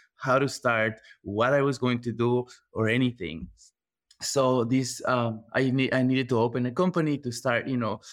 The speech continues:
putting my expenses and, and all that. So, and opening a, a website. So what I did is I, is, is I opened the company and I put a, a placeholder on, on website and,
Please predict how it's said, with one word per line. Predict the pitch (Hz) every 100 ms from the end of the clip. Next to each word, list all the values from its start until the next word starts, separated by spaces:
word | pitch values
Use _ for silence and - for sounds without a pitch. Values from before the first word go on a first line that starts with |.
| - -
putting | 127 127
my | 113
expenses | 107 - 139 147 143 120 117
and, | 107 110 _ _ 90 -
and | 117
all | 123
that. | 127 147 139 135 - _ -
So, | 120 - 127 117 113 -
and | 120 110
opening | 120 120 120 113 107
a, | -
a | 107
website. | 104 135 - 107 98 - _ _ _
So | - 139
what | 131 143
I | 147
did | 127 156
is | 160 147
I, | 139 131 -
is, | 127 -
is | 131 120
I | 117
opened | 123 127 151
the | -
company | 160 175 156 143
and | 127 120
I |
put | 117 127
a, | 120 - -
a | 120 120 131
placeholder | 139 143 131 120 120 110
on, | 104 -
on | 101 98
website | 151 165 - 143 143 120
and, | 113 110